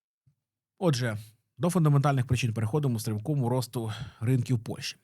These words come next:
Згідно з даними Юростату, у першому кварталі двадцять п'ятого року польська економіка зросла на три цілих вісім десятих відсотка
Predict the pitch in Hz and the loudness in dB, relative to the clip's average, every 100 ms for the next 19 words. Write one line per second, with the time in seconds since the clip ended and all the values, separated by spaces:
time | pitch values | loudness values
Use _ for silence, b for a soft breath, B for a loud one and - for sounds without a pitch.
0 | - 143 233 196 170 131 110 156 143 135 | -2 0 2 2 2 0 0 0 2 2
1 | 139 139 196 165 113 139 - 127 127 135 | 0 0 -2 0 0 0 0 -2 -2 0
2 | 123 120 120 123 113 165 143 113 127 123 | 0 2 0 -2 0 0 0 -2 -2 -2
3 | 117 139 127 110 113 117 113 123 110 110 | -2 0 0 -2 -4 -4 -4 -4 -4 -8
4 | 107 110 120 110 110 107 107 110 110 120 | -8 -8 -6 -6 -4 -4 -2 -2 -2 -2
5 | 143 156 - 117 | 0 0 2 -2